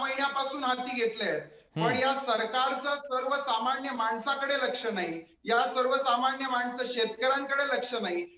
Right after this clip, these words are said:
Speaker 1: कामगारांकडे लक्ष नाही, महिलांवरती होणाऱ्या अत्याचारांवरती लक्ष नाही. आणि शेवटी माणसाने जायचं कुठे? इतकं संवेदनाहीन आणि आंधळं बहिरमुख सरकार या राज्यामध्ये अस्तित्वात आहे.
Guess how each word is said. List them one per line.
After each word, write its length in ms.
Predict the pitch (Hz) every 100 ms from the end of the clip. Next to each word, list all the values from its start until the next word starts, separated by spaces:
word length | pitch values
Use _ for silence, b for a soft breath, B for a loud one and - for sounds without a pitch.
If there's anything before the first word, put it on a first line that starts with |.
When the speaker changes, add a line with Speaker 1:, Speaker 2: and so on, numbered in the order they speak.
| _ -
Speaker 1:
कामगारांकडे 880 | 202 240 254 285 294 294 285 285 254
लक्ष 160 | -
नाही, 340 | 240 214 190 190 _ -
महिलांवरती 680 | 208 220 277 277 285 277 285
होणाऱ्या 480 | 233 254 277 262
अत्याचारांवरती 880 | 233 - 277 277 285 294 294 277 285
लक्ष 300 | 277 233 - 226
नाही. 220 | 196 190 - _
आणि 220 | 185 247 262
शेवटी 520 | - 226 214 302 311
माणसाने 480 | 262 254 247 269 269
जायचं 500 | 190 208 214 302 311
कुठे? 640 | 262 233 196 190 - _
इतकं 320 | 240 226 311
संवेदनाहीन 920 | 302 262 240 277 294 285 294 - 294 302
आणि 200 | 285 294
आंधळं 600 | 214 208 214 277 311 277
बहिरमुख 640 | 240 262 269 233 226 269
सरकार 520 | 262 226 202 247 285
या 280 | 277 247 208
राज्यामध्ये 420 | 214 247 240 247
अस्तित्वात 580 | 208 - 233 - 202 -
आहे. 260 | 160 -